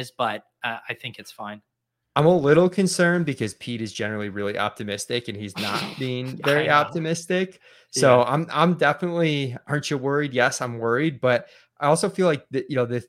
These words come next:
Speaker 2: thesis of the play a bit is that he crushes the end of the season. And as long as he, like, if he's out three weeks, I don't care, right? Like, uh, if he's out six weeks and it's a lingering injury through the problem, then that's a big deal. But if he's just out, like, three to four weeks,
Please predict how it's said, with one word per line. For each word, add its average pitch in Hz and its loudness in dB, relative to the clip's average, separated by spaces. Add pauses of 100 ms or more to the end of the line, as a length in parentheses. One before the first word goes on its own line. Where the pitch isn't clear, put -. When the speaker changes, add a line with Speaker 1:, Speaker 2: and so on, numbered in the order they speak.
(160)
Speaker 2:
thesis 180 2
of 123 -8
the 117 -2
play 120 -2
a 107 -2
bit 104 -6
is 104 -8
that 104 -6
he 117 -10
crushes 107 -6
the 107 -8
end 104 -8
of 123 -12
the 123 -6
season. 151 -4
And 113 -6 (560)
as 131 0
long 185 4
as 185 0
he, 151 -2
like, 143 -2
if 135 -6
he's 208 2
out 147 0
three 143 -2
weeks, 113 -4
I 107 -2
don't 101 -8
care, 117 -6
right? 110 -2
Like, 117 -6
uh, 80 -10 (560)
if 139 -4
he's 160 6
out 139 4
six - -2
weeks 135 -4
and 107 -6
it's 120 -10
a 123 -2
lingering 117 -2
injury 117 -4
through 104 -12
the 98 -12
problem, 131 -4 (180)
then 127 4
that's 120 2
a 110 -10
big 104 -8
deal. 104 -10
But 120 -2
if 127 -4
he's 170 -2
just 202 -4
out, 202 -4
like, 117 -4
three 120 -4
to 117 -4
four 110 -4
weeks, 113 -6